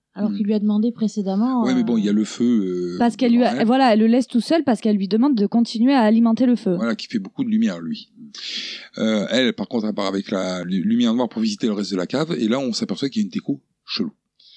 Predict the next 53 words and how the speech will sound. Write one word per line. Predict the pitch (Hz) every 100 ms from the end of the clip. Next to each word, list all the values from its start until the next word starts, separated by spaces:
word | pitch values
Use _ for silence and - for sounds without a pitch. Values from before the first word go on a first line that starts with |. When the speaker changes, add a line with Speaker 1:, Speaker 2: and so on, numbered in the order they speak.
| - _ -
Speaker 1:
Il |
y | 180
a |
une | 180
trace | - 262 214
de | 185
main | 190 220
sur | 208 190
le | 185
mur. | 185 180 170
Speaker 2:
Enfin, | 208
il | 262
y |
a | -
pas | 123
que | -
ça, | 131
hein, | 104 107
parce | - -
que |
quand | 101 120 120
on |
rentre | 110
dans | 110
la | 104 98
pièce, | 131 127
il | 117
y |
a |
aussi | 98 -
plein | 113 123
de | 113
phrases | 104 - 120 120
qui | -
sont | - 107
Speaker 3:
Oui. | 175
Speaker 2:
écrites | 120
sur | - 104
les | 98
murs. | 98 104 120 113 92 80 -
Speaker 3:
Alors, | 240 254 226
il | 240
y | 247
a | 254
écrit, « | 262 - 277 262 - _ -
Comme | 349
à | 339
l'hôpital, | 302 254 226 - 247 294 320 _ _ -
enfermée | 285 - 302 285
ici | 277 240 269
dans | 240
le | 233 220
noir, | 220 226 262 -